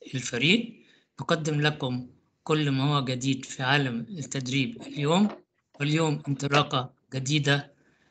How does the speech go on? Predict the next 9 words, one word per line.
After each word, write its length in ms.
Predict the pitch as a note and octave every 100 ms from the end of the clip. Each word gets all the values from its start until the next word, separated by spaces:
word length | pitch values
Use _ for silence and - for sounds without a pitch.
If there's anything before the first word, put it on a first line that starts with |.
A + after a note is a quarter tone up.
| _ _ _
اللقاء 600 | D3+ C#3+ C#3 E3+ F3 A#3
التدريبي 720 | D3+ - C#3+ C3+ C#3+ C3+ E3
الرائع 500 | C3+ C#3+ D3+ C3 A#2+ _ _
Class 520 | C3+ C3+ B2+ - - _ - D3+
Point، 380 | D#3 G3 G#3 - _ _ _ -
يقدمه 460 | D3+ C#3 D3 D#3
لنا 440 | C#3+ C#3 C#3+ C3+ - - _ _ _ _ -
المدربات 800 | C#3+ C#3 C3+ C3 B2+ C3+ C3+ C3+
الرائعات 680 | B2+ B2 C3 C3 C3 C3